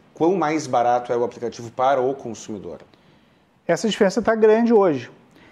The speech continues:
Speaker 2: Só que ela tá uma diferença assim que, o, como eu, como eu falei, o próprio passageiro hoje ele tá preferindo pegar o táxi do que o Uber, né? Ou o
Speaker 1: Sim.
Speaker 2: aplicativo, seja ele qual for. Porque o motorista do táxi, ele tem não uma tarifa justa,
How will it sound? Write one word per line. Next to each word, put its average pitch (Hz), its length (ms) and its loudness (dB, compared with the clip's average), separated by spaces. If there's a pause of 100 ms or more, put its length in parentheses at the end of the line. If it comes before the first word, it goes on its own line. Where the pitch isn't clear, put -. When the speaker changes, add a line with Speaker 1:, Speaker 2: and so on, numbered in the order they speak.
(160)
Speaker 2:
Só - 240 0
que 185 120 0
ela 220 120 4
tá 220 120 2
uma 233 120 2
diferença 214 360 -2
assim 226 160 -2
que, 214 100 -6
o, 220 60 0
como 180 440 -2
eu, 190 300 0
como 175 140 0
eu 165 40 -2
falei, 180 280 2
o 202 40 2
próprio 226 380 0
passageiro 196 540 2
hoje 196 160 4
ele 196 80 -2
tá 202 100 0
preferindo 196 460 -2
pegar 196 240 4
o 196 80 0
táxi - 640 -2 (580)
do 196 100 0
que - 120 2
o 240 180 6
Uber, 131 180 0 (480)
né? 151 200 0
Ou 151 560 4
o 151 40 0
Speaker 1:
Sim. 143 80 2
Speaker 2:
aplicativo, 160 460 0
seja 160 300 0
ele 160 100 4
qual 180 140 2
for. 151 280 -2 (440)
Porque 190 240 0
o 220 60 4
motorista 226 520 2
do 208 100 -4
táxi, 208 420 0
ele 214 120 2
tem 214 300 2
não 226 240 4
uma 277 180 4
tarifa 262 640 2 (720)
justa, 165 640 0